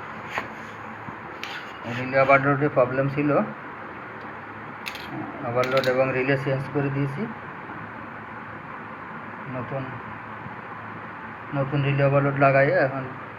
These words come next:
চলতেছে। এই যে কম্প্রেসর এম্পিয়ার নিচ্ছে ফাইভ পয়েন্ট, জিরো পয়েন্ট ফাইভ এম্পিয়ার। এখন, আহ, এখনও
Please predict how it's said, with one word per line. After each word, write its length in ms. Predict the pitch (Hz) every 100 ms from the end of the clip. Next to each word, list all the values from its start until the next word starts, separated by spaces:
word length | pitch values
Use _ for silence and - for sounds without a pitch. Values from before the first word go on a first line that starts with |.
| -
চলতেছে। 400 | 113 113 107 110
এই 60 |
যে 560 | 104 104 98 - - -
কম্প্রেসর 500 | 113 113 117 123 120 123 117 - - - - - - - 127
এম্পিয়ার 300 | 123 117 135
নিচ্ছে 420 | 127 127 - 135 110 131
ফাইভ 240 | 120 123 - -
পয়েন্ট, 1800 | 135 123 127 131 - - - 196 180 - - - - - - - - -
জিরো 160 | 170 170 160
পয়েন্ট 240 | 151 151
ফাইভ 340 | 156 139 135 - - - - - 110
এম্পিয়ার। 420 | 131 127 123 139 - - - - - - - - - - -
এখন, 400 | 135 139 135 131
আহ, 440 | 123 113 107 117
এখনও 260 | 139 165